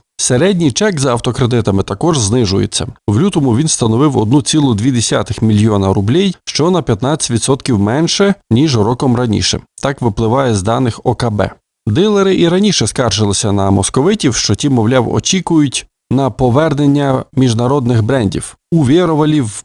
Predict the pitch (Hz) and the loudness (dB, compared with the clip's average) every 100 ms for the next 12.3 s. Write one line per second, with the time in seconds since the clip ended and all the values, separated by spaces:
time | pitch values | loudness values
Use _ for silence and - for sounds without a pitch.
0 | - 143 160 175 113 95 95 - _ _ | -2 0 2 2 2 0 -2 -6 _ _
1 | 123 113 107 151 233 208 190 175 175 147 | -2 2 2 4 2 2 0 0 2 2
2 | 104 151 185 143 156 143 147 - 147 131 | 2 2 0 0 0 0 -2 -2 -2 -2
3 | 95 - 98 104 - 220 202 202 - _ | -2 -4 -4 -4 0 0 2 0 -2 _
4 | - 175 185 165 156 - 185 - - 185 | -2 0 2 0 -2 -2 -2 0 -2 0
5 | 156 135 160 147 123 160 - 135 - - | 0 0 0 -2 -2 -2 -2 -2 -2 -2
6 | 131 127 123 180 185 _ - 127 110 170 | -2 0 2 2 0 _ -6 -4 -2 -2
7 | 131 - 113 143 185 185 160 _ 110 - | -2 -2 0 0 2 2 0 _ -4 0
8 | 139 113 135 175 160 131 127 135 - 110 | 0 2 2 2 0 0 -2 -2 0 -2
9 | 92 92 90 - _ _ 117 123 110 117 | 0 0 0 -4 _ _ -2 0 2 2
10 | 143 180 175 - 107 110 117 151 156 135 | 2 0 -2 -4 -4 -2 -2 -2 0 0
11 | - 127 117 131 151 - 104 120 - 127 | 0 -2 0 -2 -2 -2 0 2 2 0
12 | 110 - 165 | 0 0 -2